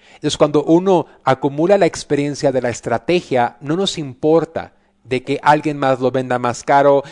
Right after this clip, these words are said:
alguien más lo venda más barato, porque uno sabe lo que está haciendo. Y ha llegado el momento que tú llegarás a saber lo que estás haciendo.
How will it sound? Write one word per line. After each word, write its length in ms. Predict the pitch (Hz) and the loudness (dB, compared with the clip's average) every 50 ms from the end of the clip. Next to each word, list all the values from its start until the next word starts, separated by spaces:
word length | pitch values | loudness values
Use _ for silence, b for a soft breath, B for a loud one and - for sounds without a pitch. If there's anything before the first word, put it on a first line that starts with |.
| B B | B B
alguien 260 | - 123 127 135 135 | -2 -2 -2 -2 -2
más 160 | 131 127 127 | -2 -2 0
lo 80 | 123 120 | 0 -2
venda 240 | 113 120 117 117 113 | -2 -2 -4 -4 -4
más 240 | 113 110 107 101 107 | -4 -4 -4 -2 0
barato, 520 | 113 120 131 131 135 - - 139 135 131 B B B _ | 2 2 2 2 2 0 0 -2 -2 -2 B B B _
porque 240 | - 131 - 139 | -10 -8 -6 -8
uno 320 | 139 - 147 147 151 160 151 | -6 -4 -6 -4 -4 -6 -6
sabe 320 | - - 143 131 127 131 | -4 -2 -2 -2 -2 -4
lo 140 | 120 113 107 | -6 -6 -8
que 80 | - 110 | -8 -12
está 160 | - - 120 | -10 -10 -10
haciendo. 460 | 113 - - 110 98 92 87 90 b b b b b | -10 -8 -10 -10 -8 -8 -10 -10 b b b b b
Y 140 | b 127 127 | b -2 0
ha 60 | 131 | 0
llegado 340 | 139 143 147 139 143 139 147 | 0 0 0 2 2 2 2
el 80 | 139 135 | 2 0
momento 480 | 131 127 123 131 131 131 143 175 190 b b b b b | -2 -4 -4 -4 -4 -2 0 -2 -2 b b b b b
que 100 | - 131 | -6 -6
tú 460 | - - - 160 156 127 101 - _ _ _ _ _ - | -6 0 2 2 2 2 0 -4 _ _ _ _ _ -6
llegarás 400 | 107 123 120 120 123 120 120 - | -4 -2 -2 0 0 0 -2 -2
a 40 | 131 | -6
saber 400 | - 127 113 107 110 104 104 - - | -4 -2 0 0 0 -2 -2 -6 -8
lo 160 | 113 110 - | -8 -8 -8
que 80 | - 110 | -8 -8
estás 240 | - - 101 - | -8 -8 -8 -8
haciendo. 440 | 110 101 - 110 98 92 87 92 - | -10 -10 -10 -10 -10 -10 -10 -14 -16